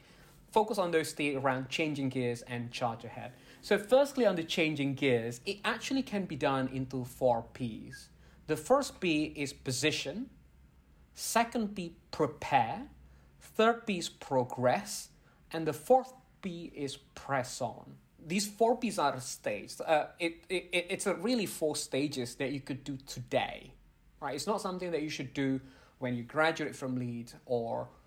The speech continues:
you know, maybe next academic year in September, but today. I think positioning who you are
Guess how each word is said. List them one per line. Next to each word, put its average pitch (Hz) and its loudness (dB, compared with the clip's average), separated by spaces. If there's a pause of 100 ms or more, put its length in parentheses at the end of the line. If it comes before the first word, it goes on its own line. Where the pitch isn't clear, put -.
(180)
you 143 0
know, 131 0
maybe 139 0
next 160 0
academic 135 0
year 131 4
in 123 -2
September, 120 -6 (140)
but - 0
today. 127 -2 (640)
I 175 6
think 339 -4
positioning 151 0 (480)
who 277 4
you 220 2
are 151 2